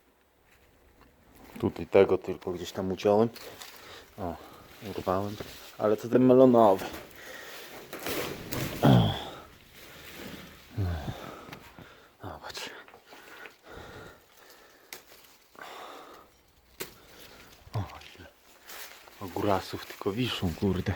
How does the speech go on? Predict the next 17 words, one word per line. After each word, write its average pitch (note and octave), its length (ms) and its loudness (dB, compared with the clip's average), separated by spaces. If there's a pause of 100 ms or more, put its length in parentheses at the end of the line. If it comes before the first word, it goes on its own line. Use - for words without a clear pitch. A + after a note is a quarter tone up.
A - 100 4
to G#2 120 6
bezpestkowe, G#2+ 720 4
on F#2+ 160 8
nawet F#2+ 280 8
dobry G#2 300 6
są G#2+ 240 4
od G#2+ 120 0
te, B2+ 240 0 (100)
te E3 140 8
duże, F#2 320 8
nie? G#2+ 140 8 (640)
Ten A2+ 160 0
to A2+ 120 -2
jest - 160 -4
normalnie G#2 460 0 (300)
ten. C3 300 0